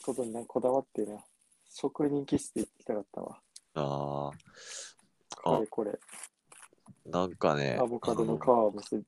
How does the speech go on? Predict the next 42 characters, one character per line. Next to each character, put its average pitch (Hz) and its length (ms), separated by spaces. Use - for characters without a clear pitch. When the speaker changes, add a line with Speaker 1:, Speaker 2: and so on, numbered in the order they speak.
Speaker 2:
の 127 60
Speaker 1:
む 120 100
き - 140
つ - 100
け 113 160
て - 80
続 110 140
け - 100
て。 - 60
二 113 140
十。 104 60
Speaker 2:
<laughs> - 0
Speaker 1:
な 127 180
ん 160 100
か 135 120
人 - 260
に 143 120
は 123 60
負 113 140
け 127 140
な 110 120
い 120 120
一 - 120
個 - 120
が - 200
欲 113 180
し - 120
か - 100
っ - 40
た - 180
な。 85 40
Speaker 2:
そ 113 200
れ 131 100
が 131 80
自 131 180
信 135 240
の 135 100
源 131 480
よ 92 120
ね。 76 200
Speaker 1:
う 135 100
ん。 117 180